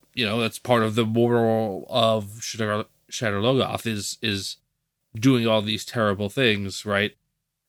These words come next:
for a nominally good purpose, right? So,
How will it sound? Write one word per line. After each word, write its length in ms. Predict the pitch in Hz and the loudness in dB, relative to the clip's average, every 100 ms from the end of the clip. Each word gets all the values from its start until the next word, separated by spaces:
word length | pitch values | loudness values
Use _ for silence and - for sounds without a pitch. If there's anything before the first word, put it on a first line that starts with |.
| _ - | _ -2
for 260 | 104 95 | 0 2
a 340 | 85 98 85 78 _ _ _ _ _ | 0 -2 -4 -8 _ _ _ _ _
nominally 680 | 120 113 104 101 101 98 98 | -4 0 0 0 -2 -2 -2
good 300 | 92 101 98 _ _ | -2 -4 -6 _ _
purpose, 420 | - 110 - - | -4 -4 -6 -8
right? 240 | 117 113 - | -4 -4 -2
So, 340 | 123 117 110 | 0 0 0